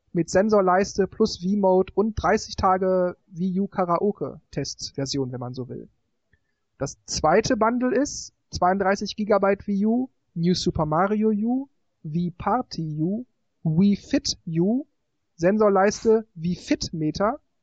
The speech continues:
plus Wii-Mode plus dreißig Tage Test von Karaoke. Und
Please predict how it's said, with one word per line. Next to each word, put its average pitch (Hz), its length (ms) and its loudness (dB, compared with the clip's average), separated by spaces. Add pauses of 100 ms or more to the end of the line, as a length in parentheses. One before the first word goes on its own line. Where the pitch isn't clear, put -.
(180)
plus - 360 -2
Wii-Mode 196 440 2
plus - 280 -4
dreißig 185 340 0
Tage 185 300 -2
Test - 300 -8
von 165 200 -8
Karaoke. 170 540 -2 (960)
Und 180 260 0